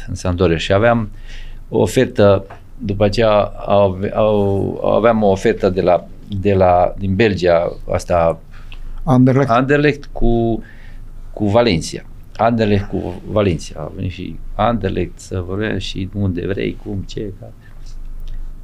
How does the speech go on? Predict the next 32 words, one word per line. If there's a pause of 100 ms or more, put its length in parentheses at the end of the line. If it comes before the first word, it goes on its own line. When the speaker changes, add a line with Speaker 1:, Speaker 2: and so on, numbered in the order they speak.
(380)
Speaker 1:
Și
nu
știu,
am
ales
Valencia,
zic, (140)
Valencia,
Spania, (280)
cald,
frumos.
Speaker 2:
Da,
erau
mai
mulți
bani
sau? (840)
Speaker 1:
Da,
da,
da, (140)
puțin.
Speaker 2:
Nu
trebuie
să
spunem
Speaker 1:
Nu,
Speaker 2:
adevărul,
Speaker 1:
păi,
Speaker 2:
că
Speaker 1:
mai
mulți
bani.